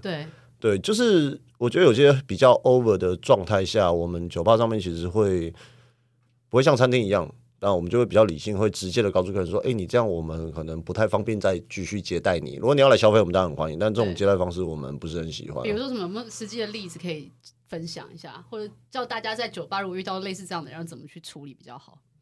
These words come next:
Speaker 2: 就直接跟他说：“就我没兴趣啊。”
Speaker 1: <laughs> 那他是怎样？他推销什么东西啊？在那边？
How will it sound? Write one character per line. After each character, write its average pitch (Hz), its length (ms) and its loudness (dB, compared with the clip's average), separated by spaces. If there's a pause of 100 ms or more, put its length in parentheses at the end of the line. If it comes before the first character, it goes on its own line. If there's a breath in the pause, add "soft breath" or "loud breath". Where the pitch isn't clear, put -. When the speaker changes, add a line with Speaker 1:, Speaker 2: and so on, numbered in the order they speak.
(140)
Speaker 2:
就 139 100 -4
直 104 60 -6
接 104 60 -2
跟 104 100 2
他 107 160 6
说 101 180 0
：“就 98 320 -2
我 110 80 -6
没 82 140 -6
兴 90 180 -8
趣 85 160 -8
啊。” 71 80 -6 (240)
Speaker 1:
<laughs> - 1500 -4
那 403 100 -2
他 415 140 0
是 370 60 -8
怎 254 80 -6
样？ 226 120 0
他 320 140 -2
推 302 180 -6
销 262 160 -4
什 262 80 -12
么 165 80 -12
东 165 160 -6
西 170 220 -12
啊？ 143 100 -12
在 170 120 -14
那 165 120 -10
边？ 151 240 -18